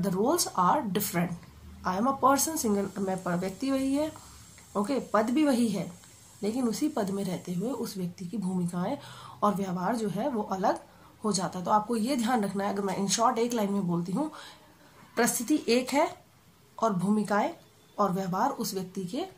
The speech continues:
अनेक हैं, ठीक है? जैसे मैंने आपको example दिया, for example अगर हम बोले principal हैं, ठीक है, पद एक ही है principal, लेकिन उस पद पे रहते हुए उनके व्यवहार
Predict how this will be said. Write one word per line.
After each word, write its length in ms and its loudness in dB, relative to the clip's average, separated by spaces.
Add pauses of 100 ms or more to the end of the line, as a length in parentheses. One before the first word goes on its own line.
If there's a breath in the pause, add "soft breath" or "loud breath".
(320)
अनेक 280 2
हैं, 280 -8
ठीक 200 -4
है? 300 -4 (720)
जैसे 180 -2
मैंने 140 -2
आपको 180 -2
example 360 -2
दिया, 260 -6
for 180 2
example 400 2
अगर 140 0
हम 140 0
बोले 160 0
principal 500 2
हैं, 300 0 (460 loud breath)
ठीक 140 -4
है, 140 -2
पद 180 2
एक 180 2
ही 120 2
है 60 2
principal, 580 0
लेकिन 560 0 (720 loud breath)
उस 240 -2
पद 200 4
पे 120 0
रहते 300 0
हुए 160 2
उनके 360 0
व्यवहार 440 -2